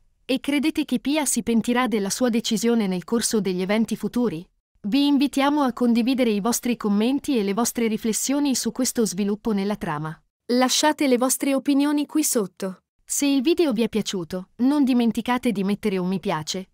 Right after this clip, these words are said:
iscrivervi al canale e attivare la campanella per ricevere gli aggiornamenti.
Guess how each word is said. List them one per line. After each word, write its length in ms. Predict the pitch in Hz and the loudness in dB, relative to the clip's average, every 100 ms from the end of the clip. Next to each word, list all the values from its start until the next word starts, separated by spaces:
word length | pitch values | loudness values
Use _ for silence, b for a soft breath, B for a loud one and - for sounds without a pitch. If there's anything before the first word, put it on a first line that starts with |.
| - | -6
iscrivervi 680 | 277 - - 330 302 247 220 | -4 -4 -2 0 0 -2 -2
al 140 | 196 | -2
canale 460 | - 196 208 294 311 | -2 -2 -2 -2 -2
e 40 | |
attivare 460 | 247 - 262 247 214 | -2 -2 0 0 0
la 120 | 196 | -2
campanella 680 | 214 208 214 190 185 233 247 | 0 0 0 -2 -2 -4 -2
per 180 | 277 | -2
ricevere 440 | 254 - 294 285 285 | -2 -2 -2 0 -2
gli 100 | 254 | 0
aggiornamenti. 800 | 226 254 247 220 156 151 - | 0 0 2 0 -2 -8 -12